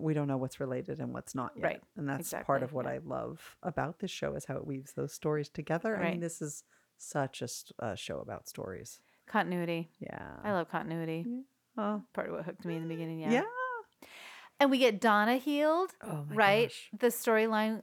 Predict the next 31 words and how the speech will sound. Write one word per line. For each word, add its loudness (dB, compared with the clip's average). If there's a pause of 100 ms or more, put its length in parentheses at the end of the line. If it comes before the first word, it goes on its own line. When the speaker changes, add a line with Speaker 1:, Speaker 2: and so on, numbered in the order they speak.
Speaker 2:
all 6
of 2
us 4
hated. 2 (420)
Speaker 1:
Mm-hmm. -2 (140)
Speaker 2:
Uh, 6
Speaker 1:
Mm-hmm. 6 (240)
Speaker 2:
and 2 (360)
she -4
gets 0
to -6
have 2
Doctor 2
Donna 0
back, 6
and -2
she -8
gets -6
to -18
be, -4
like, 0
all 4
boss 4
lady, 0 (680)
uh, 0
saving 0
the -4
day. 0 (240)
Speaker 1:
Yeah. -4
Speaker 2:
So 2
awesome. 2